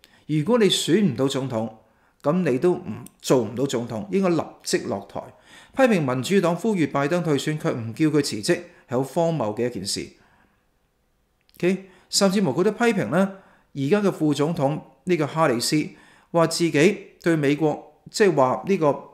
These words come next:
Vance 批評，即係哈里斯批評 Vance 話對美國冇忠誠。但 Vance 就話啦，「我做過海軍陸戰隊，我創立過企業，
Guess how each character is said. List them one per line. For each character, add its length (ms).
Vance 320
批 100
評， 140
即 160
係 240
哈 200
里 100
斯 180
批 60
評 320
Vance 400
話 140
對 160
美 120
國 120
冇 200
忠 220
誠。 200
但 340
Vance 300
就 80
話 140
啦， 180
「我 100
做 140
過 100
海 120
軍 200
陸 100
戰 240
隊， 220
我 100
創 180
立 60
過 120
企 140
業， 260